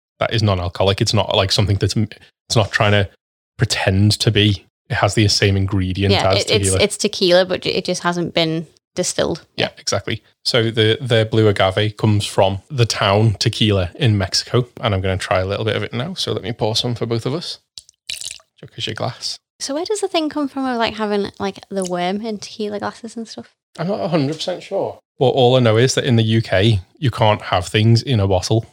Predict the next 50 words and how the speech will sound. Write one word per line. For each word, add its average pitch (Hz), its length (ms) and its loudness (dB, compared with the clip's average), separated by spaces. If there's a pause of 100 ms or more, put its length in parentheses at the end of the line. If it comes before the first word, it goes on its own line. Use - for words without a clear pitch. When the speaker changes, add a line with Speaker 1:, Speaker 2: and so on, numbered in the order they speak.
(200)
Speaker 1:
Like, 123 120 0
you 117 80 -6
can't 98 260 2
have, 92 220 0
like, 98 160 2
a 107 60 4
worm 92 300 0
in 98 80 2
a 95 40 2
bottle. 98 420 0
You 107 120 0
Speaker 2:
Mm. - 40 -6
Speaker 1:
can't, 98 200 2 (380)
'cause 107 140 2
there 110 120 6
was, 104 120 2
there 113 200 -2
was 98 100 0
this 101 120 0
company 104 300 0
that 101 100 -4
I - 40 -4
thought 110 200 0
was 104 140 0
interesting 104 580 2
that 95 160 0
made 98 400 0
whiskey, 110 460 0
but 117 220 -2
then 104 180 0
they 101 100 0
put, - 460 -4 (500)
like, 107 120 4
a 104 80 4
wood 98 320 2 (400)
spine, 101 640 0
I 120 40 4
think 127 260 -2
they 127 100 -2
called 123 300 2
it, 147 120 0
or 110 180 0
a 110 60 2
wood 107 220 -2
spiral 110 640 2 (360)
in 113 180 4
there, 131 300 4
and 120 140 2
it 104 100 0
Speaker 2:
Mm-hmm. 185 100 -2